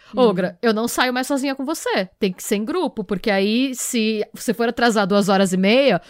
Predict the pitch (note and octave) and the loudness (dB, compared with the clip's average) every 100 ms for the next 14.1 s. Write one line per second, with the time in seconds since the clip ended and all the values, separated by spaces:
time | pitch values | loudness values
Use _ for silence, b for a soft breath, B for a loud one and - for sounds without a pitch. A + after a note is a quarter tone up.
0 | B - C4+ D#4 C4+ C#4+ D4+ G4+ - B3+ | B 0 2 2 2 2 2 -2 2 2
1 | F#3 G#3 A#3 - D#4+ C4+ D4+ - B4+ G4+ | 2 0 -2 0 0 0 -2 0 -2 -2
2 | C#4+ B3+ F4 E4+ G#3 G3+ G3+ - B3 B3+ | -2 0 2 2 2 0 -2 -2 0 0
3 | - B3 F#3+ G#3 A#3+ F3+ F3+ F3 E3+ B | 0 0 2 2 2 0 -4 -4 -6 B
4 | B B - B3+ C4 - C#4+ C#4 C#4+ - | B B 0 2 2 2 4 4 4 2
5 | C4 C4 C#4 D4+ - D4+ B3 A3 C4 D#4+ | 2 4 2 -2 0 0 2 2 4 4
6 | A#3+ A3 G#3 G3 G#3+ B3+ A#3+ G#3+ - A#3 | 2 2 0 0 2 2 2 0 -2 -8
7 | - C#4 C#4 F4 D4+ - C#4 D4 G#4 - | -2 0 2 2 0 0 -2 -2 -2 -2
8 | G4 C#4 G#3 G3+ G3+ - B3 B3+ D4 A#3 | 0 2 4 2 -2 -4 -4 -2 -4 -2
9 | G3+ F#3 F#3 A#3 C4+ G#3+ E3 E3+ _ _ | -2 0 2 2 2 0 -2 -4 _ _
10 | b b b b b b _ _ - G#3+ | b b b b b b _ _ -2 2
11 | A3 G#3+ A3 - C#4 E4 D#4+ - D#4+ E4 | 4 4 4 4 2 4 2 2 4 4
12 | F#4+ A4 G4+ F4 E4 E4 C#4 C#4 C4 C4+ | 2 0 2 4 4 4 4 4 2 0
13 | - B3+ C4 C4 B3 A#3+ B3 B3 A3+ F3 | -2 0 2 2 2 0 2 0 2 0